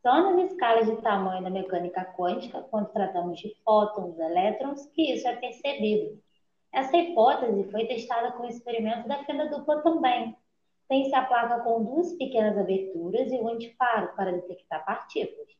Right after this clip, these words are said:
Quando fizeram o experimento, obtiveram o mesmo padrão de dispersão que as ondas projetam no antiparo. Ou seja,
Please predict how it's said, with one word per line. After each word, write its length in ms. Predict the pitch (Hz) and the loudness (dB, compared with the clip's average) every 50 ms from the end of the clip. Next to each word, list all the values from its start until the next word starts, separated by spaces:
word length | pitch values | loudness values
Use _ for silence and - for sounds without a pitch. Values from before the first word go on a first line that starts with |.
| _ _ _ _ _ _ _ _ _ - | _ _ _ _ _ _ _ _ _ 2
Quando 240 | 339 392 359 330 | 2 2 2 -2
fizeram 300 | - 294 240 202 190 175 | -2 -2 0 2 0 0
o 80 | 170 - | 0 -2
experimento, 800 | - - 175 160 160 147 151 165 196 247 262 240 202 180 - 180 | -6 -10 -12 -12 -12 -12 -6 -4 -2 0 2 2 0 0 -4 -6
obtiveram 540 | 185 190 - - 226 208 214 214 226 233 | -8 -8 -8 -6 -2 0 2 2 2 0
o 40 | 226 | -2
mesmo 300 | 226 254 269 302 330 - | -2 -4 -2 -2 -2 -2
padrão 360 | 330 302 269 262 254 240 220 | -2 -2 -2 -2 -2 -4 -4
de 100 | - - | -8 -12
dispersão 680 | - _ - - - - 285 302 294 - - 233 226 220 | -16 _ -20 -16 -6 -4 -4 -4 -4 -6 -6 -4 -4 -4
que 80 | - 247 | -4 -6
as 140 | 254 233 | -6 -4
ondas 280 | 233 226 226 214 226 226 - - | -4 -6 -4 -6 -8 -10 -14 -8
projetam 480 | - 247 247 220 220 214 214 214 220 220 | -6 -6 -2 0 0 0 0 0 -2 -2
no 120 | 220 226 | -2 -2
antiparo. 720 | 233 220 - - _ - 254 240 220 190 170 160 - - - _ _ _ _ _ _ _ - | -4 -6 -10 -12 _ -4 -2 0 0 0 -2 -6 -8 -12 -18 _ _ _ _ _ _ _ -4
Ou 160 | - - 349 | 2 2 2
seja, 460 | - - - - - - - - 127 | 2 2 -4 -4 -2 -2 -4 -6 -8